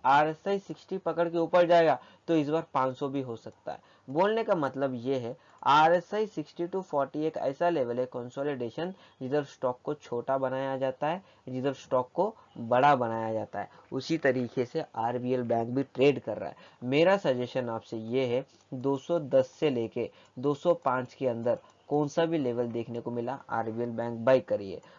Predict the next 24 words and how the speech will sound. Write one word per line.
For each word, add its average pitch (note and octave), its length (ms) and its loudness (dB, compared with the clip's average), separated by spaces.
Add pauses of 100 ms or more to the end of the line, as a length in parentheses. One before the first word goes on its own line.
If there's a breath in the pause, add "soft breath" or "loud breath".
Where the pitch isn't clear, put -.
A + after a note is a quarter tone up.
(160 loud breath)
और C#3+ 200 4
दो A#2+ 260 -6
सौ C3 180 -2
बीस B2+ 400 -4
आप A#2+ 160 -4
वीकली B2 420 -6
टारगेट, C3 440 0 (300 soft breath)
दो B2+ 260 -2
सौ C3+ 160 -6
पच्चीस B2 420 -8
शॉर्ट - 380 -6
टर्म C#3+ 160 -4
टारगेट, C#3 440 0 (280 soft breath)
दो B2+ 220 0
सौ C3+ 200 -6
चालीस B2 420 -2
प्रोफेशनल C#3 720 -6 (280 soft breath)
और C#3 160 2
दो A#2+ 220 -6
सौ C#3+ 160 -4 (100)
पचास C3 460 -4
फाइनल। A2+ 360 -2 (400 loud breath)
एवरेज C#3 440 6
आपका D3+ 440 2